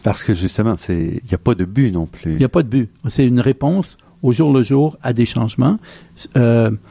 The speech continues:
Speaker 2: on pourrait se poser des questions, par exemple, sur l'effet que pourraient avoir certains changements sur notre évolution. On sait, par exemple, que quand on a inventé la culture du blé, euh, au Moyen-Orient,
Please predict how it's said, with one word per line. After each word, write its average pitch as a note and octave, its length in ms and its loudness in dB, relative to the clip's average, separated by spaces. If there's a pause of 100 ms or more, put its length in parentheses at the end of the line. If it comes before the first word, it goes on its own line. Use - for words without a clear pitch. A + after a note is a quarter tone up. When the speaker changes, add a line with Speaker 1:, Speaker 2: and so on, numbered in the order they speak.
(260)
Speaker 2:
on B2+ 120 2
pourrait E3 220 0
se - 80 -6
poser C#3+ 220 0
des B2+ 120 0
questions, A#3+ 400 0
par G#2+ 140 -2
exemple, B2 520 2
sur D#3+ 560 2
l'effet B2+ 540 0
que - 120 -8
pourraient D3 460 0
avoir B2+ 340 2
certains C#3+ 360 0
changements C#3 480 2 (220)
sur C3 200 2
notre C3+ 240 2
évolution. A2+ 500 -2 (280)
On A#2+ 80 4
sait, - 160 0
par B2+ 160 0
exemple, C3 480 0
que - 100 -4
quand E3 200 0
on C#3 180 4
a C#3 60 2
inventé B2+ 580 0
la B2+ 100 0
culture B2 400 -2
du G#2 160 0
blé, B2+ 300 2 (400)
euh, A2 680 2
au A#2+ 140 0
Moyen-Orient, A#2 680 0